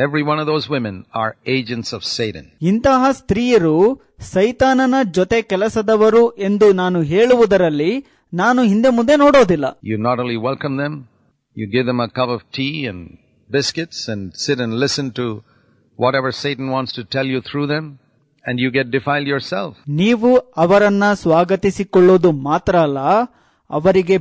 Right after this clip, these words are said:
Speaker 2: ಬಿಸ್ಕೆಟ್ ಮತ್ತು ಟೀಯನ್ನ ಕೊಡ್ತೀರಾ, ಸೈತಾನನು ಅವರ ಮುಖಾಂತರ ನಿಮಗೆ ಹೇಳುವಂತದ್ದನ್ನ ಕೇಳಿಸಿಕೊಳ್ಳುತ್ತೀರಾ, ಇದರಿಂದ ನಿಮ್ಮನ್ನ ನೀವು ಕೆಡಿಸಿಕೊಳ್ಳುತ್ತೀರಾ.
Speaker 1: And then she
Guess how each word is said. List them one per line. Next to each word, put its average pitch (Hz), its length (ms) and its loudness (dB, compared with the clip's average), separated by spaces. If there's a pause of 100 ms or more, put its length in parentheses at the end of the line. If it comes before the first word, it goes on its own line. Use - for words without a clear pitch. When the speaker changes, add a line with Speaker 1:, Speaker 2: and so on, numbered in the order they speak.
Speaker 2:
ಬಿಸ್ಕೆಟ್ 185 480 -2 (460)
ಮತ್ತು 180 280 2 (560)
ಟೀಯನ್ನ 185 320 2 (100)
ಕೊಡ್ತೀರಾ, 190 420 2 (640)
ಸೈತಾನನು 202 600 2 (260)
ಅವರ 190 220 4 (120)
ಮುಖಾಂತರ 185 460 0 (180)
ನಿಮಗೆ 170 360 -2
ಹೇಳುವಂತದ್ದನ್ನ 175 720 0 (140)
ಕೇಳಿಸಿಕೊಳ್ಳುತ್ತೀರಾ, 185 960 2 (480)
ಇದರಿಂದ 240 500 4 (180)
ನಿಮ್ಮನ್ನ 226 360 2 (100)
ನೀವು 214 180 0 (100)
ಕೆಡಿಸಿಕೊಳ್ಳುತ್ತೀರಾ. 208 760 2 (160)
Speaker 1:
And 120 140 -6
then 131 160 -2
she 147 120 -2